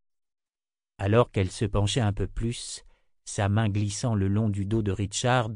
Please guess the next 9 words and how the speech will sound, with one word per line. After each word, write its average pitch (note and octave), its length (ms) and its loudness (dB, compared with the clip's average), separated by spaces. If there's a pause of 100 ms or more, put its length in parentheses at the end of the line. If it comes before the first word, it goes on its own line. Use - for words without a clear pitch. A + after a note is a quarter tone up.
(160)
pour G2+ 220 -2
déterminer G2+ 560 2
si G2+ 220 -6
la F#2+ 120 -2
pointe G#2+ 380 -4
du G#2 120 -8
projectile G2+ 600 -2
était F#2 200 -2
ressortie, F#2 600 -6